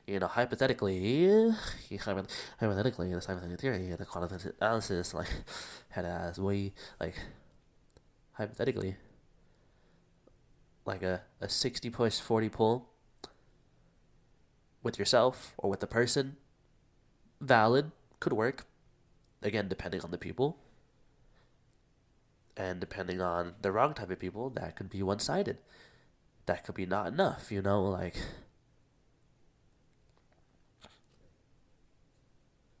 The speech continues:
there's, <laughs> ooh, I'm like, I'm pretty sure y'all can tell, but, like, I'm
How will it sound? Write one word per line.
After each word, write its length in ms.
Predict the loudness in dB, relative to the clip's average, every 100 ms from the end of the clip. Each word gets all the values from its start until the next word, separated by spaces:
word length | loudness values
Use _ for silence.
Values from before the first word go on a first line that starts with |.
| _ _ -20 -20 -20 -8 2
there's, 380 | 6 6 2 -4 -8 -2 0 -2 -6 -16
<laughs> 680 | -18 -18 -20 -20 -18 2
ooh, 300 | 6 6 6 0 -8
I'm 200 | -8 -8
like, 240 | -10 -12 -12 -14 -20 _ _ _ -20 -20 -20 -18 -4
I'm 140 | -2
pretty 180 | 0 -2
sure 160 | 0 -2
y'all 260 | -2 -4 -8
can 120 | -10
tell, 420 | -4 -2 -2 -6 -20 _ -16
but, 120 | -12
like, 160 | -8 -4
I'm 200 | -4